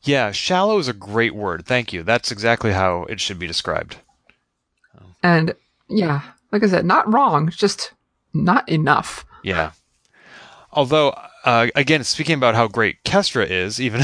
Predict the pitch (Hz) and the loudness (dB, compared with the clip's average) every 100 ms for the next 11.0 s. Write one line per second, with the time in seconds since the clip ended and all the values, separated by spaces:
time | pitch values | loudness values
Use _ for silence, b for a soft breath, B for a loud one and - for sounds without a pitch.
0 | 123 - 135 127 131 120 127 123 123 113 | 2 2 2 0 -2 -2 0 2 2 2
1 | 104 104 135 131 107 101 92 95 - 90 | 0 0 0 2 -2 -4 -8 -6 -4 -6
2 | 85 B B B B 131 139 151 160 165 | -8 B B B B -2 0 2 2 0
3 | 160 131 127 117 123 113 101 101 - - | 0 -4 -8 -2 2 2 0 -4 -16 -20
4 | - 135 139 170 208 180 139 120 - 147 | -8 -4 -2 0 0 2 2 0 0 -2
5 | 131 _ _ - 151 185 170 143 135 127 | -4 _ _ -8 -2 2 2 2 2 0
6 | - 110 113 104 95 - - 113 113 110 | 0 -2 2 2 0 -4 -6 -4 -2 0
7 | 170 175 - 117 104 - - 127 104 98 | 2 2 0 -2 -4 -4 -4 -4 -4 -2
8 | 165 151 85 82 B B B B 160 160 | 0 0 -2 -6 B B B B 0 2
9 | 233 220 202 214 - - 165 170 165 156 | 2 2 0 0 0 -2 -4 -6 -6 -6
10 | 156 165 156 151 156 160 104 107 117 | -2 -2 -2 0 2 2 4 2 0